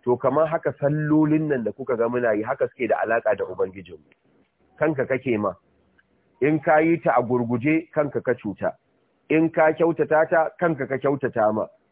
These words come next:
Hadisi ya tabbata sallah tana zuwa ta hira da mutum a kabarinsa ta ɗebe masa kewa.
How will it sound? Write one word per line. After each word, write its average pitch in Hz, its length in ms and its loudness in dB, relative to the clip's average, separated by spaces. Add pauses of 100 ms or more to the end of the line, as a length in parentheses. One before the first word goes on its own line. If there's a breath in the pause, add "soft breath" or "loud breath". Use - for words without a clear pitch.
(260)
Hadisi 139 360 0
ya 143 120 4
tabbata 139 440 -2
sallah 156 460 2
tana 135 400 0
zuwa 113 340 2 (320)
ta 117 60 -2
hira 131 440 2
da 131 120 0
mutum 113 280 -2
a 101 120 -2
kabarinsa 117 520 -2
ta 104 80 -8
ɗebe 113 360 0
masa 101 220 -4
kewa. 82 280 -6